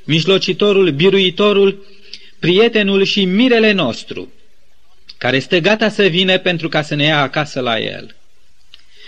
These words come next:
Desigur, dacă și dumneavoastră doriți acest lucru, ciclul de studii pe care deja l-am început vă va putea sluji drept călăuză spre Isus. Aceasta este nevoia noastră cea mai urgentă.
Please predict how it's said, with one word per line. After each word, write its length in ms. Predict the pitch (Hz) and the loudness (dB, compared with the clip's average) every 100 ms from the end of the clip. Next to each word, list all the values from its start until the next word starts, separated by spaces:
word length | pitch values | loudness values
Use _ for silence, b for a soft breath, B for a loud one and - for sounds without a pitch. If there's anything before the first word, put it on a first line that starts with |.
| B B B | B B B
Desigur, 460 | 175 180 285 240 | 0 0 2 2
dacă 240 | 185 185 208 | 2 2 2
și 140 | 196 | 0
dumneavoastră 560 | 202 190 180 220 220 185 | 0 0 2 0 2 0
doriți 400 | 151 156 165 - | 2 2 2 -2
acest 320 | 139 - 131 | -2 0 0
lucru, 540 | 147 175 180 185 196 - b b b - | 0 0 2 2 0 -8 b b b -4
ciclul 400 | 254 269 247 208 | -2 0 0 2
de 100 | 202 | 0
studii 560 | - 202 113 107 92 - | 2 0 0 -2 -4 -2
pe 140 | 143 | -2
care 260 | 156 151 151 | 2 2 4
deja 300 | 156 143 214 | 4 4 2
l-am 200 | 180 165 | 2 0
început 560 | 156 139 - 185 - - b b b b b | 0 -2 0 0 0 -8 b b b b b
vă 140 | - 185 | -2 0
va 160 | 214 | 2
putea 280 | 226 226 262 | 0 0 0
sluji 380 | 262 220 196 220 | 0 0 2 2
drept 300 | 196 214 - | 2 0 -2
călăuză 560 | - 185 175 185 170 175 | 0 2 4 2 2 -2
spre 280 | - 165 | -2 -2
Isus. 580 | 151 143 - 90 - - - - - - - - - B B B B | 0 -2 -6 -10 -12 -16 -18 -20 -20 -20 -20 -20 -20 B B B B
Aceasta 380 | 214 294 277 240 | -4 -2 0 2
este 240 | 220 220 | 2 2
nevoia 420 | 196 180 202 190 | 0 2 2 2
noastră 400 | 175 180 - 180 | 0 -2 -2 -4
cea 180 | 170 247 | -2 0
mai 140 | 220 | 0
urgentă. 760 | 180 165 131 135 98 95 101 - | 0 0 0 -2 -2 -8 -10 -10